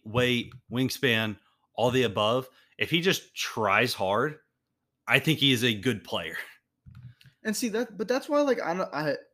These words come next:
Speaker 2: I struggle with Duren, because it's like, I feel like there's a lot of guys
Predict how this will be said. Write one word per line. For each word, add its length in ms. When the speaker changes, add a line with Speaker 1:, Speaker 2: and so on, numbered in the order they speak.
Speaker 2:
I 80
struggle 420
with 220
Duren, 600
because 280
it's 140
like, 120
I 180
feel 140
like 40
there's 120
a 60
lot 200
of 60
guys 400